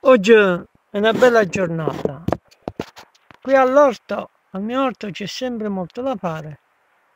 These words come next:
Boh, sono arrivata col giubbino perché tiene un po' di vento. Io vado a piedi o in bicicletta, bisogna sempre proteggersi. Però in questo momento, in questo preciso istante,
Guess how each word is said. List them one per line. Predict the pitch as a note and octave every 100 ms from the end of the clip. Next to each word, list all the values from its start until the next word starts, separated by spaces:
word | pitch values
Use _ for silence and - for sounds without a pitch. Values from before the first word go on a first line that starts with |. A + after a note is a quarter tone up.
| _ - -
Boh, | - _
sono | - F#3+
arrivata | F#3+ F#3+ G3+ F3 F#3+
col | F3+ G3
giubbino | - A3 F3 F#3+ D#3+
perché | D3 C#3+ - - - _ _ _ _ _ _ _ _
tiene | - G3
un | F#3+ F3+
po' | F3+ A3
di | C4+
vento. | F#3+ E3+ D#3 D3+ D#3+ -
Io | - G3+ F3+
vado | F3 D3+ D#3+
a | G#3
piedi | - G3 E3+
o | E3+
in | F#3+
bicicletta, | G3+ C4+ F#3+ E3 D#3+ -
bisogna | D3+ E3 G3 F3+ F#3
sempre | A3+ G#3+ F#3+
proteggersi. | F3 F3 D3 D3+ B2+ - C#3 - D#3 - _ _ _ _ - -
Però | A#3+ G#3
in | F#3 G#3
questo | B3 A#3 - C4
momento, | C#4+ C4 F#3+ F3+ E3+ E3 E3 -
in | G3+ G3+
questo | - A3+ - - G3+
preciso | - G3+ - F#3+ F#3+ F3 _ -
istante, | C4 - - G3 F3 E3+ E3